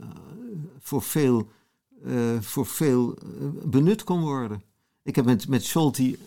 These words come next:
ontzettend veel aan de vleugel gezeten. Maar hij liet me ook in Bayreuth dirigeren, in de orkestbak.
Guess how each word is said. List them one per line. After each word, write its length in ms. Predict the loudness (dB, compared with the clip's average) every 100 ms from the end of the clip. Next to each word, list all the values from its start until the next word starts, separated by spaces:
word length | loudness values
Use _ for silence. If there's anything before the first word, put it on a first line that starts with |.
| -6
ontzettend 760 | -4 -2 -2 0 0 0 0 2
veel 200 | 2 2
aan 100 | 2
de 60 |
vleugel 420 | 0 -2 -2 -2
gezeten. 560 | -4 -4 -2 -4 -4 -12 -14 -20 -20 _
Maar 140 | 2
hij 140 | 4 6
liet 260 | 4 4
me 220 | 0 -2 2
ook 360 | 2 2 -8 -20 _ _ _ _ _ _
in 260 | _ 8 10
Bayreuth 400 | 8 4 4 2
dirigeren, 680 | 0 -2 -2 -2 -2 -2 -2
in 200 | 0 2
de 80 | 0
orkestbak. 720 | -4 -4 -6 -6 -8 -8